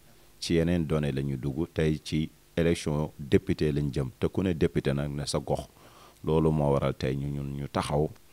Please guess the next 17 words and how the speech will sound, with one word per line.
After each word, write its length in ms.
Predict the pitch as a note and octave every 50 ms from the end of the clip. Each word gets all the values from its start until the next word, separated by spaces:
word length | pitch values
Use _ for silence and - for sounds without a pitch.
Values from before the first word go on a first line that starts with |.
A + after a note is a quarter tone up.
| - - - - - -
fas 300 | - - - F#2 - -
yéene, 300 | - F#2+ F2+ F2 E2+ D#2+ D2+
yéene 280 | D2 D2 D2 D2 D2 C#2+ -
taxawal 340 | - G2+ F2+ F#2 F2+ E2+ D#2
suñu 240 | - - D#2 D#2 C#2
gox 220 | - D2 C2 - B1+
di 80 | D2 C#2
département 760 | - E2 D#2+ - D#2 D#2 - - D2+ C#2 C#2 C#2+ C#2 C2+ - - - _ _ -
ville 280 | C#2 C2 D#2 E2 C#2+
de 100 | B1 D2+ -
Kaolack, 360 | - - D#2 D2+ C#2+ C#2 C2 - - - - - - - - - - - - - -
ngir 340 | E2 E2 D2 D2+ F#2 F#2 F2
nekk 320 | F2 E2+ E2+ E2+ - - -
candidat 480 | - E2 D2+ D2+ D2+ D2 C2 D2 C#2+ C#2
foofu 280 | - - D2+ C#2 - D2
noonu 200 | C#2 C2+ C2+ B1+ -
indépendant 680 | D2+ D2+ C#2+ D2 - - - C2+ C2+ C2+ C2 C2 C2+